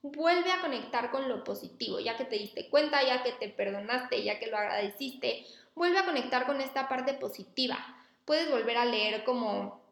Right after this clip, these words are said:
lo que escribiste, de cómo te quieres sentir. Lo puedes volver a leer todas las veces que sea necesario y cuando lo hagas, pues simplemente vuelve a alinear tus acciones y tus pensamientos con eso.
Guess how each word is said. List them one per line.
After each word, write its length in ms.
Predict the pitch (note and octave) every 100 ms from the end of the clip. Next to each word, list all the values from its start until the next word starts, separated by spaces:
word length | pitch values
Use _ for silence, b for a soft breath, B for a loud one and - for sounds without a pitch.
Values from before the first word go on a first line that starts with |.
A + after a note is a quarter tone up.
| _ _ _ _ _ _ -
lo 200 | A#3+ A3+
que 60 |
escribiste, 880 | G#3+ A#3 A3+ B3+ B3+ G#3+ G3+ B3 - - - _ _ A#3+
de 200 | A3 A3
cómo 240 | A3+ A3+
te 140 | G3+
quieres 240 | G#3 G#3 G3+
sentir. 600 | G3 G3 A#3 G#3 - - B B -
Lo 160 | D4
puedes 180 | E4 E4
volver 200 | C#4 C4
a 100 | C4+
leer 320 | A#3 A3+ A#3
todas 260 | C#4+ C4+ C4+
las 160 | G3+
veces 240 | G#3 G#3+ G#3+
que 140 | F#3+
sea 160 | F#3 G#3
necesario 880 | G#3 G3+ F#3+ A3 G3+ F#3+ G3 C#4+ B B B
y 160 | C#4+ C#4
cuando 320 | D4+ D4 D4+
lo 120 | D4
hagas, 480 | D#4 D#4+ C#4+ C4 D4+ - - -
pues 120 | D#4 - -
simplemente 540 | E4+ E4 F4 D#4+ D4+
vuelve 380 | D4 C#4+ D4 D4+
a 100 | C4
alinear 560 | A#3+ A#3 A3+ B3 C4 A#3+
tus 160 | C4+
acciones 580 | G#3 - A3+ G#3+ A3 A#3
y 100 | A3
tus 140 | G3+
pensamientos 720 | - G#3 G3+ G3+ G#3 A3 A#3+ -
con 200 | - G#3
eso. 320 | G#3+ -